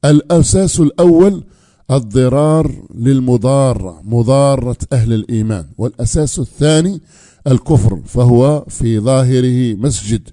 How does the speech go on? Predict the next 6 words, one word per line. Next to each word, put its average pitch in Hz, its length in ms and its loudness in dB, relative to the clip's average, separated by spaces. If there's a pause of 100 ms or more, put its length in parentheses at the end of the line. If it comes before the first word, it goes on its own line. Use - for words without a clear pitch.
(340)
ولكن 127 520 0
في 120 220 0
باطنه 131 760 -2 (420)
كفر، 131 340 2 (480)
كفر 143 280 0
النفاق. 123 600 -2